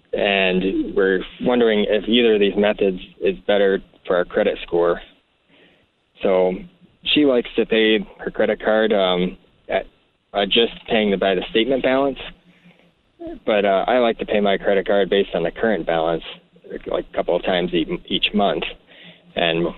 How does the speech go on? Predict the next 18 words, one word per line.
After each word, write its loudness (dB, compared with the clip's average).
we're -2
just -2
wondering 2
if, 0
if -10
either 2
of 2
these 2
is, -2
uh, 2
is -2
better 2
or 4
better 0
for 0
our -2
credit 0
score. -2